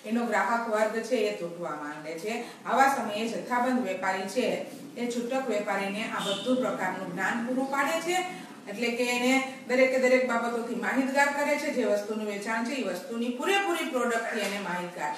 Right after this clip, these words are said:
કરે છે અને આ રીતે એ છૂટક વેપારી છે એ આના માર્ગદર્શનનો લાભ લે છે અને વેચાણમાં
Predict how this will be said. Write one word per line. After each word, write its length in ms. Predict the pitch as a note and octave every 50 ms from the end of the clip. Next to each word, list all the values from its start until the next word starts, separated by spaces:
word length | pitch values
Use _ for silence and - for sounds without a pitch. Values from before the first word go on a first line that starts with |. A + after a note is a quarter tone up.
| D3+
કરે 120 | D3 D3 C#3
છે 320 | - - - - - - - - - - - - - - - - - -
અને 540 | F#3 G#3 A3 A#3+ B3 B3 B3 B3 B3 - - - - -
આ 240 | B3 C4+ C#4+ D4+ C#4+
રીતે 320 | B3 A#3+ A#3+ A3+ A3+ A3+ A#3+ B3 B3+ B3+ B3+ - - - - - -
એ 360 | G#3+ A#3 B3+ C4 C4 C#4 C#4+ D4 - - - -
છૂટક 760 | - - - - - - D4 C#4+ B3 - F#4 F#4 F#4 F#4 -
વેપારી 460 | C4 B3 B3 B3 A#3 A3+ G#3+ A3 A3
છે 140 | - C#4 C4+
એ 400 | B3+ B3 B3 - B3+ B3+ B3 A#3
આના 220 | A#3 A#3+ B3 B3 B3
માર્ગદર્શનનો 840 | A#3+ A#3 A#3 B3 B3 B3 C4 B3+ B3+ - B3 A3+ G#3 G3+ F3+ E3+
લાભ 440 | E3+ F#3+ G3 G#3 G#3+ A#3 B3+ - C#4
લે 260 | D4 C#4+ C#4+ D4+ -
છે 140 | - E4+ F4+
અને 320 | F4 C#4 B3+ G#3+ G#3 E3+
વેચાણમાં 680 | E3 E3+ F3 F#3 - - G3 F3+ F#3 F3+ F#3+ G#3 -